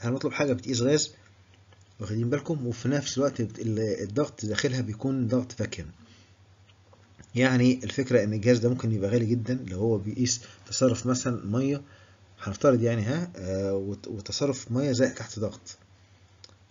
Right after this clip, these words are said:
ساعتها الاسطوانة دي، آه، يعني الأنبوبة دي بتحتاج إنها تكون يعني مقاومة للضغوط، وفي نفس الوقت تقدر تعرض السوائل بشكل إيه، آه، جيد.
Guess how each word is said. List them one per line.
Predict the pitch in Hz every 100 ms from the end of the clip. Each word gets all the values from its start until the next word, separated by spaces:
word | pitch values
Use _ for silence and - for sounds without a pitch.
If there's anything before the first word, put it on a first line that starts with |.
| -
ساعتها | 117 123 - 139 131
الاسطوانة | 110 107 107 98 - 127 139
دي، | 127 147 - -
آه، | 90 98 101
يعني | 98 92 95 95 87 85 - - - - -
الأنبوبة | 95 110 131 127
دي | 131 165
بتحتاج | 135 - - 139 120
إنها | 120
تكون | 123 135 123 - - -
يعني | 98 92 92 78 - - - - _
مقاومة | - - 135 120
للضغوط، | 104 95 107 175 175
وفي | 120 131
نفس | -
الوقت | 123 123
تقدر | 131 104
تعرض | 98 131 117 113 - - -
السوائل | 104 - - 107 123 117 - - - - _ -
بشكل | 98 104 104 101 92 - - -
إيه، | - 117 110 - -
آه، | 90
جيد. | 92 117 104